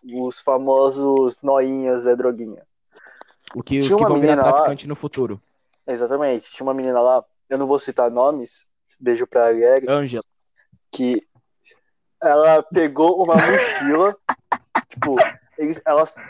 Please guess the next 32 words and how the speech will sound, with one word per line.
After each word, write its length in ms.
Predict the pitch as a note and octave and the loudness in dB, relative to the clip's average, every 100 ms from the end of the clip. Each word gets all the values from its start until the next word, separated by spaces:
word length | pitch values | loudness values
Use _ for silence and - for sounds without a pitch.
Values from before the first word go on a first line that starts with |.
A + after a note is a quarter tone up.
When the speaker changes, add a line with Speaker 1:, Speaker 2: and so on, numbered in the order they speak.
| - | -4
Speaker 1:
ela 200 | D3+ F#3+ | 0 2
e 60 | F#3 | 2
a 40 | |
amiga 240 | C#3+ C3+ B2+ | 2 0 2
dela 260 | C3 C3 | 2 2
tava 220 | B2+ B2+ | 0 -2
brincando 520 | B2 C#3 C3 C3+ C3 B2+ | -2 -4 -6 -4 -4 -6
de 460 | C3 C3+ C3+ C3 | -8 -6 -4 -4
tacar 420 | - B2+ - C3+ C3 | -2 -2 0 -2 0
coisa 380 | C#3 C#3 C3+ | 2 0 0
na 220 | C3+ C3 C3 | -2 0 2
lâmpada. 560 | C3 B2 - G#2+ G#2 _ _ _ _ _ _ _ _ _ | 0 -2 -4 -2 -4 _ _ _ _ _ _ _ _ _
Tipo, 200 | - C#3 | -16 -8
bolinha 300 | A#2+ C3 C#3 | -2 0 0
de 100 | F#3 | -2
Speaker 2:
Puta 180 | - F#3+ | 0 0
que, 80 | C#3 | 2
Speaker 1:
papel, 380 | A#2+ C3+ B2 - | 2 4 2 -2
Speaker 2:
mano. 440 | - F3 F#3+ G3+ G3 | -10 -6 0 2 2
Speaker 1:
estojo, 960 | D3 D#3+ C#3 C#3 D3+ D#3 C#3+ B2+ G#2+ _ - - _ - | 2 0 4 4 4 4 0 -4 -8 _ -20 -20 _ -14
esse 220 | C#3 - | -12 -6
bagulho. 500 | C3 D3 C#3+ C3 A2+ - E3 - _ _ _ _ | -2 0 0 -2 -2 -6 -14 -14 _ _ _ _
Ela 180 | D#3 G3 | 0 0
subiu 380 | G#3 D3+ C3+ A3 | -2 -8 -2 0
na 80 | A3 | 4
Speaker 2:
Colega 260 | F#3+ F#3+ - | 4 4 2
Speaker 1:
mesa. 120 | G#3 | 0
Speaker 2:
de 80 | G3+ | 0
classe, 680 | E3 D#3+ F3+ D#3+ E3 C#3 | 2 4 4 2 -2 -6
tia 240 | - - F3 | -6 -2 0
da 100 | E3+ | 0
limpeza. 880 | F#3 F#3+ D3+ C#3+ F3+ E3 C3+ A#2+ | -2 -4 -2 0 0 -2 -4 -8